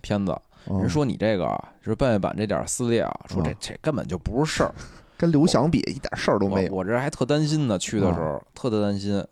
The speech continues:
Speaker 1: 怕跑不了步了。人说这，你这一点事儿没有。说我天天看那个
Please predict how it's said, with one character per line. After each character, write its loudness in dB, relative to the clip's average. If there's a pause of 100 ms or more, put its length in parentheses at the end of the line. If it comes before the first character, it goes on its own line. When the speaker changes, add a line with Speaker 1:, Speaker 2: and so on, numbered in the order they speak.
Speaker 1:
怕 -2
跑 -2
不 2
了 4
步 0
了。 -2
人 -4
说 0
这， 0
你 -4
这 -4
一 -10
点 -6
事 -6
儿 -2
没 0
有。 -2
说 -4
我 -4
天 -4
天 2
看 -4
那 0
个 -4